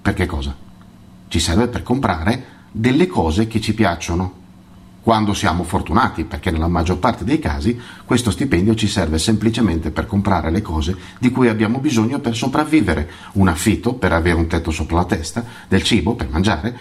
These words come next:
dei vestiti per coprirci e una macchina, un'auto, l'auto, la moto, il motorino, quello che serve per andare al lavoro, ancora una volta,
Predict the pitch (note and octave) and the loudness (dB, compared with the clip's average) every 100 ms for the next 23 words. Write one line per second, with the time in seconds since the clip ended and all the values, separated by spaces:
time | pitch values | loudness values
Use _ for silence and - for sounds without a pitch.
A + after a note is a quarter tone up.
0 | - G2 F2+ - A#2+ - E2+ E2 C#3 E2 | -2 0 0 0 0 0 -2 -2 -2 -4
1 | C#2+ - A2+ - - - - - A2 A2+ | -4 -6 -6 -8 -20 -20 -4 2 2 2
2 | - - - - - - G2 D#3+ E3 - | -8 -20 -20 -20 -14 -2 2 2 0 -4
3 | - - A2 D3 F2+ - - - - - | -6 -2 0 0 -2 -8 -12 -14 -20 -4
4 | D#2+ D#2+ F#2+ - C#3+ A#2 F2+ G2 D#2 D#2+ | 0 2 0 0 0 2 2 2 2 0
5 | E2 E2 A#2 E2 D2+ A2 A#2+ G2+ - F#2 | 0 0 0 0 -2 -4 -2 -4 -2 -2
6 | E2 F2+ A#2+ G2+ G2+ F#2 G2+ G2 F#2+ F2+ | -2 -2 0 2 4 2 2 2 2 2
7 | A#2 - - - G2 F#2+ F#2 F#2 F2 F2 | 0 -2 -8 -2 0 2 2 2 2 0
8 | D#2+ E2 | 0 -4